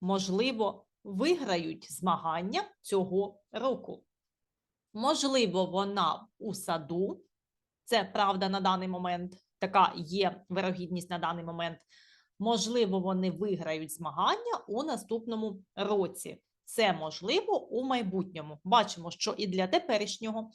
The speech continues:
і для майбутнього, майбутнього ми вживаємо might і першу форму дієслова.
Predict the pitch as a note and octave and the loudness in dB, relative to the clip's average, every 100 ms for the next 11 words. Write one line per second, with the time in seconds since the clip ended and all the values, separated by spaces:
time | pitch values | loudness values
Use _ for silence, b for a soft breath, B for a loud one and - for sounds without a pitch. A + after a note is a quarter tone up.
0 | B F#3+ F3+ G3 C#4 G4 D4 D4 C#4 C4 | B -4 0 0 0 -2 -2 -4 -4 -6
1 | B3+ A#3 F#3+ G#3+ C#4 A#3+ A#3+ A3+ A3 G#3 | -6 -8 -8 -2 -2 -2 -4 -4 -4 -4
2 | G3+ A3+ F#3+ F#3+ F3+ E3+ E3+ - F#3+ F#3+ | -4 -2 -2 0 0 0 -4 -6 -2 0
3 | A#3 G4 B4+ - _ - - C4 - - | 0 -2 -4 -10 _ -20 -6 -4 -4 -2
4 | D#4+ F4 F#4 F4+ - F4+ - _ - B3 | 2 2 2 0 -2 -2 -6 _ -2 0
5 | B3+ C4 B3 - - G#3 G#3+ G#3 F#3 E3 | 0 -2 -6 -8 -4 0 0 -2 -2 -2
6 | D3 - | -2 -6